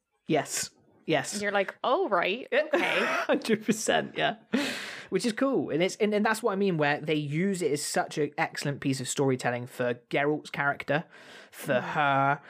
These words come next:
Speaker 1: for their relationship together, and it gives you all these, like, signs and thoughts and feelings, and adds to the story as a whole, whilst giving you something completely brand new,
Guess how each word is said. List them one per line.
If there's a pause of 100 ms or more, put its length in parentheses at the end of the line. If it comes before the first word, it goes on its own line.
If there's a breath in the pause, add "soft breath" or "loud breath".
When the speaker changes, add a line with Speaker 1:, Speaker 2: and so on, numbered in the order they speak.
(120 loud breath)
Speaker 1:
for
their
relationship
together, (340 loud breath)
and
it
gives
you
all
these,
like, (360)
signs
and
thoughts
and
feelings,
and (100)
adds
to
the
story
as
a
whole,
whilst
giving
you
something
completely
brand
new,